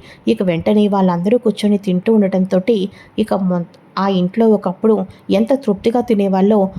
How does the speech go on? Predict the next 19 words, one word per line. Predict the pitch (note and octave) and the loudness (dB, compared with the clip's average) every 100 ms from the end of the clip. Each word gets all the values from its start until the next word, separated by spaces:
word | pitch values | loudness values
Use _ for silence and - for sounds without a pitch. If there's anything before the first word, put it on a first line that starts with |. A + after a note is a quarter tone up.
| - | -4
మళ్ళీ | G3 F#3 F#3+ A3+ | -2 2 2 2
అలాంటి | G3 G#3 G#3+ | 2 2 0
టేస్ట్ | F#3+ F#3+ G#3+ A3 | 0 0 0 0
అయితే | F3+ G#3 | 0 0
వాళ్ళకు | G3+ G3 G3 | 0 -2 0
అనిపిస్తుంది. | F#3 F#3 G#3+ - G3 G3 F#3 - - | 0 0 -2 -2 -2 -2 -4 -12 -6
ఇక | F#3+ F#3+ | -4 0
వెంటనే | F3 E3 A3 G#3+ F#3+ - - | -2 0 2 2 0 -8 -4
వాళ్ళు | G3 G3+ F#3 | -2 0 0
భోజనం | G3 F3 F3+ G3+ G#3+ G#3 | 0 0 0 2 2 2
చేస్తారు. | F#3+ - F#3 F#3+ - - - | -2 0 0 0 -4 -14 -4
ఇక | G#3+ G#3+ | -2 0
వాళ్ళు | G3 G3 | 0 0
భోజనం | E3+ E3+ F3 A3 | 0 -2 0 -2
చేయంగానే | A3+ G#3 F#3+ F#3+ F#3 F#3+ G3+ F#3 - _ | -2 0 2 2 2 2 2 -2 -10 _
ఇక | A3 G#3 | -2 0
వెంటనే | F3 E3+ A3 G#3+ F#3+ - - _ - - - | -2 0 2 2 0 -8 -20 _ -20 -18 -6
పల్లవి | G#3 F#3+ G#3 G#3+ G#3 - - F#3+ | -2 0 2 2 0 -10 -6 -2
లగేజ్, | F#3 G3+ A#3 | 0 0 -2